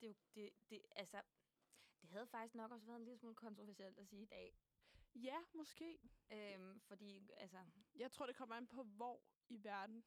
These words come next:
Speaker 2: Fordi
Speaker 1: Ja.
Speaker 2: hvis der er nogen, der siger det i Danmark, hvis Lukas Graham kommer og siger, "Jeg er større end Gud," og det, han siger det i Danmark, så tror jeg, at folk vil sige, "Ja, det er flot. Det er godt med dig."
Speaker 1: Jamen, ja.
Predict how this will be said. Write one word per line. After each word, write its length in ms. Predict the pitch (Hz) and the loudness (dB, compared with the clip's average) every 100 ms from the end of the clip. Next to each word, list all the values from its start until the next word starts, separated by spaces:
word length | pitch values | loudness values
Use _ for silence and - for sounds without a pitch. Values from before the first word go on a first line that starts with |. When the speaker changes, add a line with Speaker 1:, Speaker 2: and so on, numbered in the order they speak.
| - _ | -12 _
Speaker 2:
Fordi 160 | - 214 | 2 4
Speaker 1:
Ja. 100 | 220 | 6
Speaker 2:
hvis 160 | 226 233 | 2 2
der 100 | 254 | 2
er 40 | |
nogen, 160 | 247 247 | 4 2
der 60 | |
siger 180 | 254 262 | 2 2
det 80 | 254 | 2
i 40 | |
Danmark, 460 | 247 190 185 214 233 214 | 2 2 4 2 2 -4
hvis 180 | 226 220 | -4 -2
Lukas 260 | 233 233 | -2 -2
Graham 200 | - 226 | 0 0
kommer 200 | 233 214 | 0 -2
og 40 | 220 | 0
siger, 120 | 220 | 2
"Jeg 120 | 208 | 2
er 40 | 220 | 2
større 220 | - 208 | 2 0
end 80 | 214 | 0
Gud," 300 | 214 226 226 | 0 0 0
og 180 | - 202 - - - - _ | 2 0 0 -18 -20 -20 _
det, 80 | 226 | 2
han 120 | 214 | 2
siger 140 | 226 | 2
det 80 | 220 | 0
i 40 | 208 | 2
Danmark, 340 | 170 175 196 | 0 0 -4
så 120 | - | -4
tror 160 | 208 202 | 0 2
jeg, 100 | 190 | 2
at 60 | 196 | 2
folk 200 | 170 170 | 0 0
vil 80 | |
sige, 180 | 196 185 170 185 - | -2 -2 -2 -4 -10
"Ja, 160 | - - - _ _ | -6 -6 -6 _ _
det 60 | 220 | -4
er 40 | |
flot. 360 | 185 - 160 _ | -2 0 -2 _
Det 60 | 196 | 2
er 40 | |
godt 180 | 196 196 | 2 0
med 80 | 185 | 0
dig." 260 | 147 147 - | 0 0 -2
Speaker 1:
Jamen, 200 | 196 214 | -2 0
ja. 300 | 220 196 | 2 0